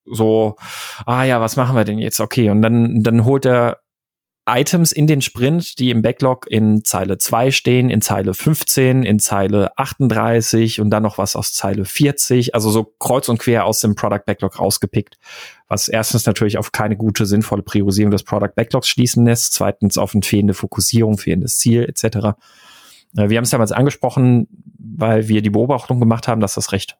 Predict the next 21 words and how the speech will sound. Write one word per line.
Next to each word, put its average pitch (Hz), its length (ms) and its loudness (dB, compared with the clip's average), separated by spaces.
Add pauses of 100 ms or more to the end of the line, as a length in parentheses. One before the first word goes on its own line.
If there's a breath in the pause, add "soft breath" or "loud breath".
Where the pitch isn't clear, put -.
(160)
häufig 139 440 -2
vorkommt. 214 600 -4 (380)
Ähm, 110 440 4 (1120 loud breath)
inzwischen 123 560 0
würde 151 160 2
ich 147 80 -2
da 143 220 0
sogar 147 260 0
sagen, 127 380 0
dass 120 160 0
sich 123 160 -2
das - 400 -2
nicht 123 320 0
nur 120 140 4
wegen 113 160 2
dem 104 120 2
Scrum 95 340 -2
Guide 147 200 0
geändert 139 400 -2
hat, 143 160 -2
sondern, 110 600 2